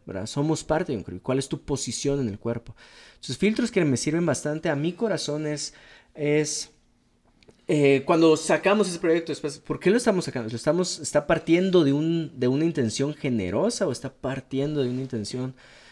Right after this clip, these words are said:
eh, egoísta? Y esos son filtros que me han servido a mí, pero no sé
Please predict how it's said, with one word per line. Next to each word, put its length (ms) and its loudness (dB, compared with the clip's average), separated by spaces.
eh, 320 0
egoísta? 580 2
Y 140 2
esos 260 0
son 180 -4
filtros 460 -4
que 100 -8
me 100 -4
han 100 -6
servido 320 -4
a 20 -4
mí, 200 -6
pero 160 -6
no 120 0
sé 180 -6